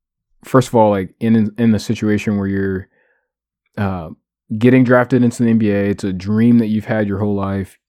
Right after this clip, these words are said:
And not only that, you're,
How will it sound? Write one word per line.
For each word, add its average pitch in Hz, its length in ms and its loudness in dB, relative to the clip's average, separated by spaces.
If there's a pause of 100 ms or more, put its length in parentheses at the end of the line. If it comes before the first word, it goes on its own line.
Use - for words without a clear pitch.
And 98 460 -6 (380)
not 117 220 -2
only 107 220 0
that, 107 440 -2
you're, 101 520 -6